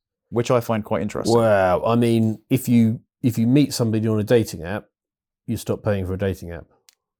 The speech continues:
Speaker 1: Yes, quite.
Speaker 2: Yes.
Speaker 1: So, f-, m-, from twenty-nine to twenty thirteen, there was singlehood among young men.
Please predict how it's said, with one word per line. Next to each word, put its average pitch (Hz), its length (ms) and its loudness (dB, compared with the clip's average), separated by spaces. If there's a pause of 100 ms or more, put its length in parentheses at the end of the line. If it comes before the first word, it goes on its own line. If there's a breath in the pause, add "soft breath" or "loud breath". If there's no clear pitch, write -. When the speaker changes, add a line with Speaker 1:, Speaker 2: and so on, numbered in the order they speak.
(160)
Speaker 1:
Yes, - 360 -6 (220)
quite. - 220 -10 (420)
Speaker 2:
Yes. 85 360 -6 (420)
Speaker 1:
So, 123 320 0 (560)
f-, - 220 -16
m-, 165 240 2
from 170 240 0
twenty-nine 190 420 2
to - 60 -8
twenty 160 200 0
thirteen, 131 640 0
there 123 100 0
was 120 160 -2
singlehood 180 640 2
among 143 300 2
young 135 220 2
men. 117 280 -2